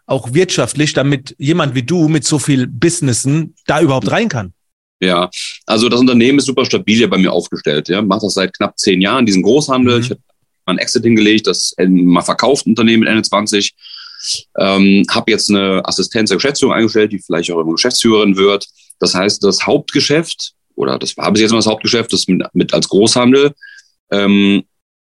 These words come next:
Speaker 2: lenke ich in ruhige Bahnen, sag ich mal, also nicht auf Wachstum hoch zehn, also weil es auch ein sehr kapitalintensives Geschäft ist, Vorfinanzierung von Waren, lange Zahlungsziele von sowas wie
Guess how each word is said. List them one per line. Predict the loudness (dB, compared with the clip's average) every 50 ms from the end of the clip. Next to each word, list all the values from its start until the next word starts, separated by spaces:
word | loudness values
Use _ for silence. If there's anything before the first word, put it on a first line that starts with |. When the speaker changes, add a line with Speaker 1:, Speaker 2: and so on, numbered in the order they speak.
| _ _ _ _ _
Speaker 2:
lenke | -4 0 0 2 2 0
ich | 0 0
in | 2
ruhige | 2 4 2 2 2 0 0
Bahnen, | 0 -2 -2 -2 -2
sag | -4 -4 -6
ich | -6 -6
mal, | -4 -4 -2 -2
also | -2 -2 0 2
nicht | 2 0 0 0
auf | -2 -4 -4 -4 -6 -4
Wachstum | -4 -4 -4 0 2 2 4 4 6 4 4 4 2
hoch | 0 -2 0
zehn, | 0 2 2 4 4 4 2 2 0 0
also | 0 0 2 2 2
weil | 0 0
es | 0 0
auch | -2
ein | -2 -2
sehr | -4 -4
kapitalintensives | -4 -6 -6 -4 -2 -2 0 0 0 -2 -4 -6 _ -2 0 0 2 2 2 0 0
Geschäft | -2 -2 -2 -2 0 0 0
ist, | 0 0 0 0
Vorfinanzierung | -2 0 2 0 0 0 0 0 2 2 2 0
von | -2 -4 -6 -2
Waren, | -2 0 0 0 0 -2 -4 -6 -6
lange | -6 -4 -4 -4 -4
Zahlungsziele | -2 -2 0 0 0 0 -2 -6 -6 -6 -2 0 0 0 0
von | -2 -4 -2
sowas | 0 0 0 -2 -2
wie | 0 0 2 2 0